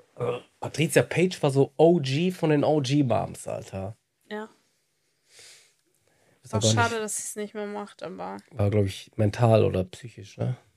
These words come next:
Speaker 1: Aber ich weiß
Speaker 2: Ja,
Speaker 1: auch
Speaker 2: ich
Speaker 1: nicht.
Speaker 2: weiß es auch nicht.
Speaker 1: Ja, ansonsten, was?
Speaker 2: Ansonsten, das war's, wir gehen
Speaker 1: Ach,
Speaker 2: schlafen.
Speaker 1: ich wurde tätowiert, ihr Süßen.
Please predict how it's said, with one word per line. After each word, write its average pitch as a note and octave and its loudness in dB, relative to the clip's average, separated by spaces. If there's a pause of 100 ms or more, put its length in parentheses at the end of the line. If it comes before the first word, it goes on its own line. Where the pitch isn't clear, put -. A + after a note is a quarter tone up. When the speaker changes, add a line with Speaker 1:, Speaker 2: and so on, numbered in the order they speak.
(400)
Speaker 1:
Aber G2+ -20
ich G#2 -20
weiß - -14
Speaker 2:
Ja, F#3+ -6
Speaker 1:
auch - -8
Speaker 2:
ich F#3 -12
Speaker 1:
nicht. F#3+ -14
Speaker 2:
weiß - -10
es - -20
auch A2+ -8
nicht. F3+ -8 (1300)
Speaker 1:
Ja, D3 4 (840)
ansonsten, C#3+ -4
was? - -8 (1200)
Speaker 2:
Ansonsten, A3 -2
das G3+ -4
war's, A#3 2
wir D4 -4
gehen G#3+ -2
Speaker 1:
Ach, C#3+ 8
Speaker 2:
schlafen. - -6
Speaker 1:
ich C3+ 0
wurde E3+ 6
tätowiert, F3 0
ihr A2 4
Süßen. G2 -8